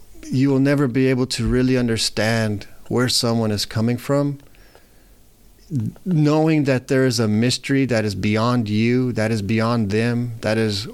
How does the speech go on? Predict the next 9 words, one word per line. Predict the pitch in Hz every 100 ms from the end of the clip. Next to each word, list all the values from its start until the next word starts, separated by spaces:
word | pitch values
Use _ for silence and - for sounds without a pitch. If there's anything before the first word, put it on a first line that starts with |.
| -
how | - 120 120
we | 123 123
perceive | - 95 - 113 120
things, | - 127 131 131 - - - - -
can | 117 113
help | 131 135
us | 127
better | - 127 123
understand | 127 113 - 113 113 127 127